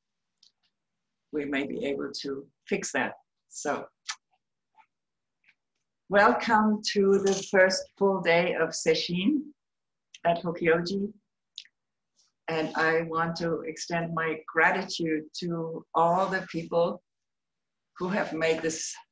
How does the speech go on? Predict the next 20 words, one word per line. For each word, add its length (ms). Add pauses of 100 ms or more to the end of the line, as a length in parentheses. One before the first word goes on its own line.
(180)
happen. 520 (360)
<laughs> 100 (480)
It's 240
quite 220
amazing. 540
It's 100
quite 240
a 80
miracle. 500 (960)
Um, 460 (1160)
and 320 (180)
all 180
the 120
people, 420
the 100
residents 540
who 160
live 240
here 240
at 380